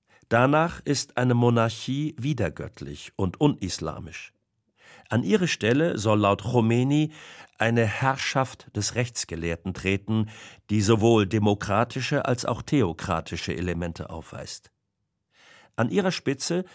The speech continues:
steht ein schiitischer Geistlicher, der Revolutionsführer. Er bezieht seine Autorität nicht aus dem Votum des Volkes, sondern aus seiner Funktion als Stellvertreter des im Verborgenen weilenden zwölften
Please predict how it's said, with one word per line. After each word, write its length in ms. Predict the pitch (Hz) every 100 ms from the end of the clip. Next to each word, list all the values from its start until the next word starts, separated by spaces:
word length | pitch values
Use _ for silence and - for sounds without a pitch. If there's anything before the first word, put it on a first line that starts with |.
| - _
steht 420 | - 135 151 -
ein 160 | 120 110
schiitischer 640 | - 107 147 139 123 120
Geistlicher, 680 | 95 82 - - - 64 - _ _ _
der 300 | 95 104 - -
Revolutionsführer. 1300 | 95 98 104 107 120 - 123 98 - - - - - _ _ _ _ _ - - -
Er 140 | 120
bezieht 440 | 127 135 - 185 -
seine 280 | 196 139
Autorität 800 | 135 123 120 123 120 127 147 -
nicht 400 | 123 123 123 -
aus 220 | 101 101 -
dem 220 | 90 85
Votum 420 | 113 127 110 98
des 160 | 90 -
Volkes, 640 | 101 107 113 143 143 - - - - -
sondern 560 | 98 120 143 156 160 -
aus 220 | 123 -
seiner 200 | 123 123
Funktion 720 | - 127 - - 123 139 143 - - -
als 340 | - 117 113 -
Stellvertreter 880 | - - 165 - 101 - 107 110 139
des 220 | 117 117
im 160 | 120 107
Verborgenen 800 | - 92 117 139 147 143 135 104
weilenden 580 | 110 123 131 127 131 123
zwölften 720 | - 107 120 - - 147